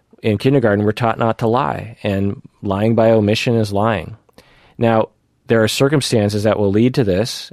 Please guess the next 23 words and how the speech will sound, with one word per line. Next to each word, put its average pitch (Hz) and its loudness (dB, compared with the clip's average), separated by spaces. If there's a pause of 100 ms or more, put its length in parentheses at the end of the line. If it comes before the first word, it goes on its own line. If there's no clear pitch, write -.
(100)
and 98 -4 (440)
we 101 -6
don't 107 2
wanna 104 2 (220)
shame 107 0
ourselves 101 0
into 95 -2
a 92 -2
grave 98 -2 (220)
<laughs> - -14
by 101 -6
any 113 -2
means. 95 -4
Every, 101 -2
everyone 113 2
does 110 0
this, 87 -8
by 90 -6
the 85 -6
way, 85 -8 (920)
but 101 4
let's 107 0
not, 113 0